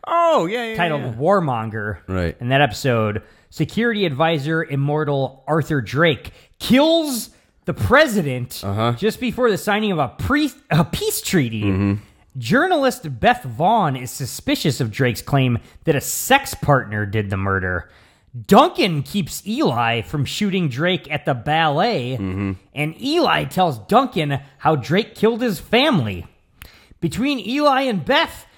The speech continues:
Speaker 2: Duncan is drawn into taking Drake down.
Speaker 1: Oh, no.
Speaker 2: A lot of immortal drama in that one. And also a president dies?
Speaker 1: I
Speaker 2: That's
Speaker 1: tell
Speaker 2: gotta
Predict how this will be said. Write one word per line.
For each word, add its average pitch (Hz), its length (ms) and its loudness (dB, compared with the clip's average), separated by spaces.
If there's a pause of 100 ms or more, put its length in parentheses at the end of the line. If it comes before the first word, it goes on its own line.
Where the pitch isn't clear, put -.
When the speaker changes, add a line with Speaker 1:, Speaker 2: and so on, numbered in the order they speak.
(180)
Speaker 2:
Duncan 262 360 2
is 139 180 -2
drawn 170 380 2
into 170 240 -4
taking 196 440 -2
Drake 139 440 0
down. 160 480 0
Speaker 1:
Oh, 101 320 2
no. 82 560 0 (180)
Speaker 2:
A - 60 -14
lot 196 140 -2
of 117 100 -4
immortal 123 600 -2
drama 110 600 -2
in 104 80 -6
that 107 180 -4
one. 110 160 -4
And 127 140 -2
also 208 240 2
a 113 80 -6
president 226 600 -4
dies? 349 380 -2
Speaker 1:
I 180 60 0
Speaker 2:
That's 233 120 -4
Speaker 1:
tell 247 100 4
Speaker 2:
gotta 214 100 4